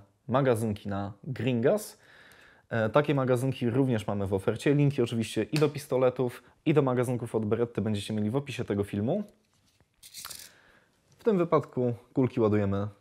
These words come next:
od góry. I tutaj zbiornik gaz, e, na green gas jest w magazynku,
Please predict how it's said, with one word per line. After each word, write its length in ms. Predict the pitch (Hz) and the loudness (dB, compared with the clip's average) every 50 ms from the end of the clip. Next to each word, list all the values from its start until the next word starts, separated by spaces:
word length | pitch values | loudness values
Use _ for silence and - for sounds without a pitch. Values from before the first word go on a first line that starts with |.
| _ _ _ _ _ - | _ _ _ _ _ -2
od 160 | 170 165 156 | 0 0 2
góry. 360 | 156 160 151 160 160 160 160 147 - _ _ _ _ _ _ _ _ _ _ _ _ _ _ _ - - - - - - - - _ _ _ _ _ _ _ _ _ _ _ _ _ _ - - - - - _ _ _ _ _ _ - | 2 2 2 2 2 0 0 -6 -8 _ _ _ _ _ _ _ _ _ _ _ _ _ _ _ -20 -20 -20 -20 -18 -18 -18 -18 _ _ _ _ _ _ _ _ _ _ _ _ _ _ -20 -20 -20 -20 -20 _ _ _ _ _ _ -6
I 180 | 190 185 185 175 | -4 -4 -4 -2
tutaj 340 | - 156 147 - 147 143 127 | -4 -2 2 4 4 4 4
zbiornik 560 | 117 113 135 131 127 131 123 117 - - - - - - _ _ _ _ _ _ _ _ _ _ _ _ _ - - - _ _ _ _ _ _ _ _ - | 4 6 6 6 6 4 -4 -4 -4 -8 -14 -16 -18 -20 _ _ _ _ _ _ _ _ _ _ _ _ _ -20 -20 -20 _ _ _ _ _ _ _ _ -6
gaz, 260 | - 107 123 123 117 113 117 - - | 0 2 2 2 2 0 -4 -6 -8
e, 220 | - 110 104 101 | -6 -6 -4 -2
na 120 | 107 104 104 | -2 -2 0
green 180 | 113 127 127 | 0 0 2
gas 220 | 117 113 110 - - | 2 2 0 0 -4
jest 180 | 101 95 95 | -4 -2 -2
w 40 | 98 | 0
magazynku, 760 | 127 147 160 151 156 139 139 143 143 139 - 143 135 135 | 0 0 2 2 0 0 0 -2 -4 -4 -4 -4 -4 -2